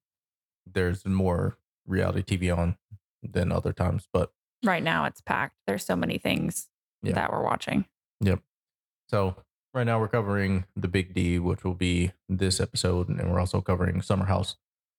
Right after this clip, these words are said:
Speaker 1: Martha's Vineyard, and we'll have to figure out what our next one's gonna be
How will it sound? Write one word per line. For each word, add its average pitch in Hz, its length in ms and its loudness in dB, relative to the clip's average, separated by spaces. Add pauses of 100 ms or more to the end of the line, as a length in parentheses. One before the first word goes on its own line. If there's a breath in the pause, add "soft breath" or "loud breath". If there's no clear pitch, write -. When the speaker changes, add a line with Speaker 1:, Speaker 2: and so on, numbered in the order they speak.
(140)
Speaker 1:
Martha's 113 340 0
Vineyard, 127 520 0 (540)
and 90 540 2 (120)
we'll 104 280 2
have 95 100 -2
to - 60 -16
figure 98 240 0
out 98 100 0
what 92 120 -2
our 90 80 2
next 92 240 -2
one's 92 180 -2
gonna 92 180 0
be 87 240 2